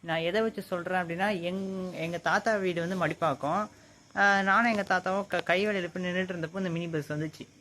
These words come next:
ஒருத்தரும் இல்ல இந்த மினி பஸ்ல, யாருமே கிடையாது. அவ்வளோ எம்டியா அந்த மினி பஸ் வந்து டைட்டில் பார்க்குக்கு போச்சு. அப்படியே போய் சோழிங்கநல்லூர் போயிருக்கு.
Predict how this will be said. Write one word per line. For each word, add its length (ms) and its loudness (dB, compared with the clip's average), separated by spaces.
ஒருத்தரும் 600 -2
இல்ல 160 -4
இந்த 120 -2
மினி 140 -6
பஸ்ல, 340 -8
யாருமே 500 -4
கிடையாது. 520 -2
அவ்வளோ 460 0
எம்டியா 460 0
அந்த 160 -2
மினி 200 -4
பஸ் 200 -6
வந்து 300 -2
டைட்டில் 300 0
பார்க்குக்கு 360 -2
போச்சு. 420 -2
அப்படியே 260 2
போய் 240 0
சோழிங்கநல்லூர் 500 0
போயிருக்கு. 380 0